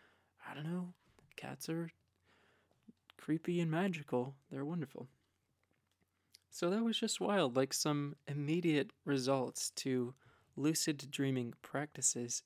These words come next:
in the daytime. Tell me your stories. Send me, send me an email, somebody. Like, make me believe this show's popular. I don't actually care, um, of that, about the show's popularity. And a third thing,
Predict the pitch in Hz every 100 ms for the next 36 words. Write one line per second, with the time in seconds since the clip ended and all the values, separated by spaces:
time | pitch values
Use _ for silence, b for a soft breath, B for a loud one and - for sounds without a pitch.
0 | - 147 143 123 - 147 139 - - 139
1 | B B B B - 233 277 262 - 190
2 | 165 117 - 180 180 - - 214 196 190
3 | 165 160 127 120 127 120 131 127 - -
4 | - 147 151 165 175 180 175 156 156 151
5 | - - - - - - - 240 B B
6 | B B B 135 123 - - - - 139
7 | B B B - 135 135 139 151 269 -
8 | _ _ _ _ _ _ _ _ _ _
9 | - 139 135 120 - 135 120 - - -
10 | - - - - 139 _ _ b b b
11 | _ - - _ - 135 139 160 175 170
12 | - - 185 196 208 202 - 139 127 165